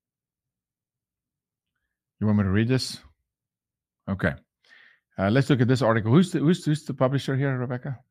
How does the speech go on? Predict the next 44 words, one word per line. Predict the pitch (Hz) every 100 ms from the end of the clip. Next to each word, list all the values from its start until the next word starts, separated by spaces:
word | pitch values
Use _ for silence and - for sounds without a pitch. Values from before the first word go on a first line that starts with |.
| _ -
Oh, | 131
this | 127 131
is | 120
sixty | 131 -
Minutes | 120 117 104
again. | 127
Oh, | 139 143
this | 127 123
is | 107
Chinese | 117 113 98
migrants. | 95 95 90 -
Yeah, | 98
yeah, | 101 85 -
sorry. | - 98 -
This | 107
is | 107
back | 101 107 101 -
to, | 101 92
back | 110 110
to, | - 101
yeah. | 110 92 - _ _ _ _ -
Um, | 110 110 107 101 _ _ _ _ _ _ -
yeah, | - - 180
travel, | - 151 143 - -
uh, | 123 143 151
oh, | 165
okay. | 135 131 110 90 - _ _ -
TikTok | 196 190 170 127 127
explains, | - 117 - - 139 123 113 -
I'm | 120
with | 110 95 76
you, | -
I'm | 98
tracking. | 95 98 87 104 -
TikTok | 135 - 123 104
explains | - - 120 113 110 -
for | - - 113
the | 101 101
Chinese | 113 107 104 95
how | 101 104
to | 98
make | 101 95
this | 95
trek, | - - 123 - -